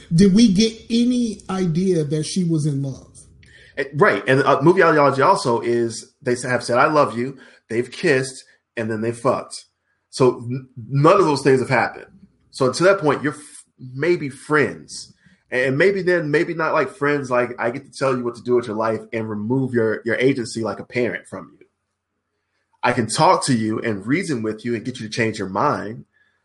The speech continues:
Speaker 2: but actively ruining you because it's like, I'm not gonna wait for you to m-, make a right decision 'cause I don't think you will."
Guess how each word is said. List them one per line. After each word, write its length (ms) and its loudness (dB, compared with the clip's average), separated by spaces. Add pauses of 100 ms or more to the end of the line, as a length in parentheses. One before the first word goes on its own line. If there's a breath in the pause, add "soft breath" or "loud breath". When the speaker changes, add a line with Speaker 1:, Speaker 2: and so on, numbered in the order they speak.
(200)
Speaker 2:
but 480 2
actively 640 0
ruining 640 -2
you 180 -10
because 360 -6
it's 120 -8
like, 360 -2
I'm 260 0
not 260 2
gonna 180 -2
wait 300 0
for 100 -10
you 160 -6
to 60 -8
m-, 260 -16
make 260 0
a 60 -4
right 260 0
decision 460 2
'cause 100 -14
I 80 0
don't 200 0
think 220 -8
you 80 -14
will." 520 2